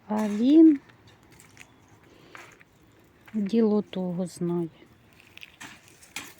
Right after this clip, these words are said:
Так, йду через баштанчик, невірний баштан у нас в цьому році. Ні, ще й кавунці, он якісь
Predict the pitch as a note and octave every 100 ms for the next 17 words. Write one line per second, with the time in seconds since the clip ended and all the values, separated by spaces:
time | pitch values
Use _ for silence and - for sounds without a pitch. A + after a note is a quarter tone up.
0 | _ - - - - - _ - F#3 -
1 | - - - - - A3+ - D3+ D#3+ -
2 | - - - - F3+ F3+ E3+ - F3 -
3 | - C#4+ B3+ - - G3 F#3 F3+ F3+ F3
4 | F3+ F3+ F3+ - - A#3 C4 G#3 G3 F#3+
5 | F#3+ - - - - - - - - -
6 | F#3+ F#3+ F#3+ F#3 F#3+ F3+ - - - -
7 | - - C4 C#4+ C#4+ - A3+ - A#3+ A3+
8 | A3 G3 - G3+ G#3+ G3+ F#3+ F#3 F#3 -
9 | F#3 F3+